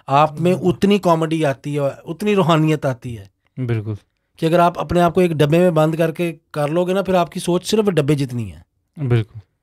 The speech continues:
Speaker 1: लेकिन जब आप बाहर निकलते हो, सुनते हो, सोचते हो, comedy is about observation।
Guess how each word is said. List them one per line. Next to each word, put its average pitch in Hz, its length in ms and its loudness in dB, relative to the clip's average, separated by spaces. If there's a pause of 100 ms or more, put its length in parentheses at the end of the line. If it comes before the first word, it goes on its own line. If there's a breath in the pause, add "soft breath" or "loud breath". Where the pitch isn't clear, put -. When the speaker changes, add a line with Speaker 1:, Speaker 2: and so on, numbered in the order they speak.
(240)
Speaker 1:
लेकिन 151 220 0
जब 165 140 2
आप 156 100 2
बाहर 156 280 0
निकलते 147 340 -4
हो, 156 60 -4
सुनते 156 440 -4
हो, 151 100 0
सोचते 151 480 -4
हो, 156 160 -4 (420 loud breath)
comedy 233 400 -2
is 220 100 2
about 196 340 2
observation। 151 540 -2